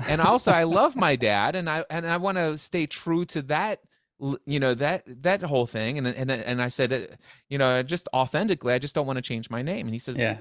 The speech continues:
Speaker 1: "No worries." So anyway, yeah. So that's, so I have two.
Speaker 2: Yeah.
Speaker 1: All right.
Speaker 2: <laughs>
Speaker 1: So, um, where to go with this one? So I'll start with my biological dad, since,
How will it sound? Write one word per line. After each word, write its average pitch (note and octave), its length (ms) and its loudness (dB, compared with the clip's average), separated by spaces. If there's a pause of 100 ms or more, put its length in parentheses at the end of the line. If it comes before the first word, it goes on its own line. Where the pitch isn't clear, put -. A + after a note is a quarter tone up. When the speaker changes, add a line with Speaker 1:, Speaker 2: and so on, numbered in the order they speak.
Speaker 1:
"No C#3 160 -4
worries." C4+ 500 -6
So G#2 380 2 (400)
anyway, D3 420 2
yeah. C3+ 220 0
So A#2 320 0 (200)
that's, D#3 460 -2 (240)
so - 260 0
I E3 40 6
have F#3+ 180 4
two. E3 440 2 (220)
Speaker 2:
Yeah. B2+ 360 6 (420)
Speaker 1:
All A#2+ 100 0
right. A#2+ 280 2
Speaker 2:
<laughs> - 260 -2 (220)
Speaker 1:
So, D#3+ 680 4
um, C3+ 480 0
where D#3+ 360 0
to G3+ 120 -4
go E3+ 220 -4
with D#3 160 -6
this D3+ 200 -8
one? F#2+ 280 -10 (400)
So D3+ 460 6 (120)
I'll C#3 100 4
start G#3 380 4
with D#3+ 200 0
my D3 120 2
biological B2+ 560 2
dad, G#2+ 240 -2
since, - 300 -8